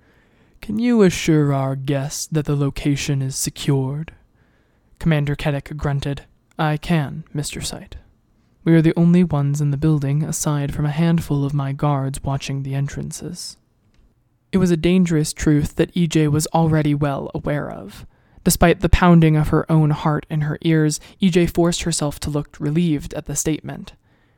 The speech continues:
Sight tapped his facial augment with two clawed fingers. "Trust me,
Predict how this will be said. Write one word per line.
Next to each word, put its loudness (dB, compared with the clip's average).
Sight 0
tapped -4
his -6
facial 2
augment -8
with -10
two 0
clawed -6
fingers. -6
"Trust -4
me, -16